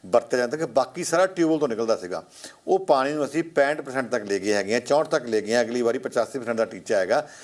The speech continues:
ਭਾਵ ਹੈ ਕਿ ਜਿੰਨੀ ਖੇਤੀ ਹੋ ਰਹੀ ਹੈ, ਜਿੰਨੇ ਚੌਲ ਬੀਜੇ ਜਾਂਦੇ ਨੇ, ਉਹਨਾਂ ਦਿਨਾਂ 'ਚ ਅਗਰ ਟਿਊਬਵੈੱਲ ਦਾ ਪਾਣੀ ਨਾ ਨਿਕਲੇ ਔਰ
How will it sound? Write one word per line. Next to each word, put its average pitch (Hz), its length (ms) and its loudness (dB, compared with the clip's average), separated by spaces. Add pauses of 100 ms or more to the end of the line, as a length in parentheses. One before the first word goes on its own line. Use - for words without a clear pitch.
(160)
ਭਾਵ 151 220 8
ਹੈ 175 80 4
ਕਿ 202 300 -4 (220)
ਜਿੰਨੀ 156 500 2
ਖੇਤੀ 160 400 0
ਹੋ 143 140 4
ਰਹੀ 127 160 0
ਹੈ, 131 80 6
ਜਿੰਨੇ 143 320 -2
ਚੌਲ 147 500 4
ਬੀਜੇ 131 200 -6
ਜਾਂਦੇ 113 220 -4
ਨੇ, 120 120 -4
ਉਹਨਾਂ 165 340 -4
ਦਿਨਾਂ 143 220 -2
'ਚ 131 160 -6
ਅਗਰ 139 160 -2 (200)
ਟਿਊਬਵੈੱਲ 156 300 0
ਦਾ 180 100 2
ਪਾਣੀ 156 240 -2
ਨਾ 117 200 -2
ਨਿਕਲੇ 113 500 -2 (320)
ਔਰ 190 140 0